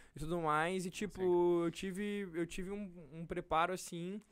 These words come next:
Speaker 1: antes de entrevistar ela, que eu relembrei algumas coisinhas que eu já tinha perdido no meu espanhol, mas, tipo, que foi bem tranquilo de,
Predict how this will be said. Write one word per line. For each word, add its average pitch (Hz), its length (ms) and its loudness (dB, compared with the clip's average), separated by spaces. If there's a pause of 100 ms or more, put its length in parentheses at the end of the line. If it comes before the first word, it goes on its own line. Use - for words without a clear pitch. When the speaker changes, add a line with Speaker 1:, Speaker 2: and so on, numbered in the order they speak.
(500)
Speaker 1:
antes 196 180 0
de 240 80 -6
entrevistar 202 560 0
ela, 170 320 4
que 196 100 -10
eu 190 60 0
relembrei 180 480 -2
algumas 165 320 -4
coisinhas 151 580 -4
que 135 260 -2
eu 135 120 0
já 135 80 -4
tinha 147 180 -10
perdido 139 440 -4
no 147 80 -6
meu 143 120 -8
espanhol, 139 600 -4
mas, 156 160 -8
tipo, - 360 -12 (320)
que - 60 -18
foi 165 140 0
bem 160 160 -4
tranquilo 165 520 -2
de, 160 260 -6